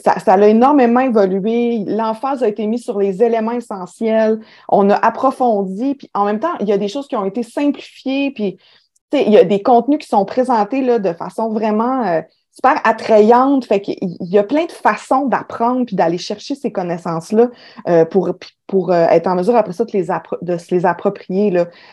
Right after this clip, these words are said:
sais, moi, je lis, euh, je vais, tu sais, je fais beaucoup de recherches et tout ça, forcément aussi de par mon rôle,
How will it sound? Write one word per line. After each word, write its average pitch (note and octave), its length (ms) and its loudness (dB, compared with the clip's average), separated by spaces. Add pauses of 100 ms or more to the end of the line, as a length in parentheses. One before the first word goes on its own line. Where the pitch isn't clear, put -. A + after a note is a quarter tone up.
(120)
sais, A3+ 80 4
moi, A#3 160 6
je G#3+ 100 0
lis, A3 380 2 (240)
euh, E3 260 4
je F3+ 140 -4
vais, E3 240 6
tu E3 60 -12
sais, A#3 80 -2
je G#3+ 40 -8
fais A3 100 0
beaucoup F3 200 -8
de A3+ 80 -2
recherches G#3 420 -4
et G#3 60 -12
tout - 100 -20
ça, B3+ 160 0
forcément G#3 440 -2
aussi A3 200 -6
de G3+ 100 4
par F3+ 220 -2
mon F3 240 0
rôle, F#3 460 0